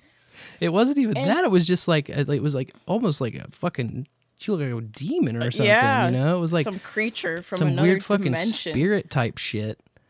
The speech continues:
Speaker 1: or something. But
Speaker 2: Ugh.
Speaker 1: I just, like, uh, like, the non-recognizing thing just, like, was immediate panic 'cause you were, like, in my face. You were, like,
Speaker 2: Yeah.
Speaker 1: literally right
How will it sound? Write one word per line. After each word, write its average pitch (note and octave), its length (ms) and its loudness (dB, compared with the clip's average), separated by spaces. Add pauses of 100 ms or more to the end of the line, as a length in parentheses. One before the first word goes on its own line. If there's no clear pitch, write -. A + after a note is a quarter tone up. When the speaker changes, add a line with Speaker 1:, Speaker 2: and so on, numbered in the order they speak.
(320)
Speaker 1:
or B2+ 160 2
something. B2+ 720 0 (140)
But - 80 0
Speaker 2:
Ugh. E3+ 240 0
Speaker 1:
I C#3 100 0
just, C3 240 0
like, A#2 300 -2 (100)
uh, - 60 -12 (160)
like, A2+ 180 -8 (320)
the F#2 640 -8
non-recognizing C3+ 1120 -2
thing C#3 540 -4
just, - 220 -10
like, G#2+ 200 -10
was G#2+ 120 -10
immediate B2 380 -6
panic C3+ 260 -8
'cause C3+ 160 -2
you D#3+ 80 0
were, D3+ 140 -2
like, A#2+ 260 -10
in D#3+ 260 2
my C#3 220 2 (140)
face. D3+ 480 -2
You B2 100 -4
were, C3 80 0
like, A#2 300 -6 (360)
Speaker 2:
Yeah. A3+ 480 -2
Speaker 1:
literally C#3 560 -2
right B2 480 -4